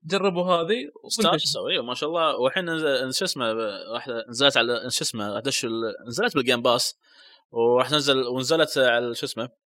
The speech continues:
Speaker 2: على السويتش. وما أدري إذا هي موجودة على السوني أو
Speaker 1: وال-، وال-، والغريب إنه هي فازت بالجائزة، آه، ألعاب الجماعية بالمسابقة
Speaker 2: إيه،
Speaker 1: نفسها.
Speaker 2: إيه، لأن ترى اللعبة صدق حققت شيء جديد.
Speaker 1: إيه.
Speaker 2: حتى سي-، سياسيين أمريكيين
Speaker 1: ما
Speaker 2: استخدموها ش-، ح-، بال-، شو اسمه، بحملتهم ال-، ال-، الإعلامية حق ال-، حق الانتخابات الرئاسية.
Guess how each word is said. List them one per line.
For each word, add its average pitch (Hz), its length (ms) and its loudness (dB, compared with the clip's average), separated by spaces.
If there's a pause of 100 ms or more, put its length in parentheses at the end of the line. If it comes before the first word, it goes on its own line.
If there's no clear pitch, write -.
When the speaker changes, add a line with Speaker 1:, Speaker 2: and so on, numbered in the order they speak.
(120)
Speaker 2:
على 120 180 -2
السويتش. - 480 -2
وما 147 160 -2
أدري 185 140 0
إذا 170 100 -2
هي 170 80 0
موجودة 156 320 -2
على 127 40 0
السوني 131 380 -4
أو - 60 -2
Speaker 1:
وال-، 175 440 -10
وال-، 156 460 -4
والغريب 175 460 0
إنه 190 180 2
هي 185 200 0
فازت 196 580 0
بالجائزة، 156 1040 -2 (180)
آه، 147 520 -10
ألعاب 165 320 0
الجماعية 165 540 0
بالمسابقة 151 640 -6
Speaker 2:
إيه، - 20 -6
Speaker 1:
نفسها. 170 420 10
Speaker 2:
إيه، 165 60 8
لأن 135 180 8
ترى 139 180 2
اللعبة 165 320 0
صدق 156 200 -2
حققت 143 380 -2
شيء 131 220 4
جديد. 139 240 -2
Speaker 1:
إيه. - 100 -20
Speaker 2:
حتى - 320 6
سي-، - 180 -2
سياسيين 151 360 -2
أمريكيين 165 360 -2
Speaker 1:
ما 165 40 -4
Speaker 2:
استخدموها 156 640 2
ش-، 156 100 -6
ح-، 139 220 -6
بال-، 131 160 -4
شو - 80 -6
اسمه، 143 180 2
بحملتهم 139 440 0
ال-، 117 280 -2
ال-، 104 680 -2
الإعلامية 120 640 -2
حق 117 140 -2
ال-، 113 200 -4
حق - 80 -4
الانتخابات 113 720 -4
الرئاسية. 101 420 -2